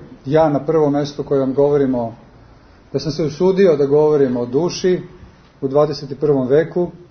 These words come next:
ili velika većina ovoga sveta, na prvom mestu sa naučnicima, lekarima, inženjerima,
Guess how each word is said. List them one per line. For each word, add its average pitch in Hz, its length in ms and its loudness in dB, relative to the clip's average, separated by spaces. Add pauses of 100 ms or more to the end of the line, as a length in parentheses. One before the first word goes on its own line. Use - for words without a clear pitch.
(800)
ili 214 600 2
velika 202 480 2
većina 165 460 0
ovoga 147 300 2
sveta, 170 540 0 (1500)
na 139 100 -2
prvom 151 320 2
mestu 147 280 -4
sa 117 340 -4 (300)
naučnicima, 160 920 -2 (200)
lekarima, 147 560 0
inženjerima, 143 720 -2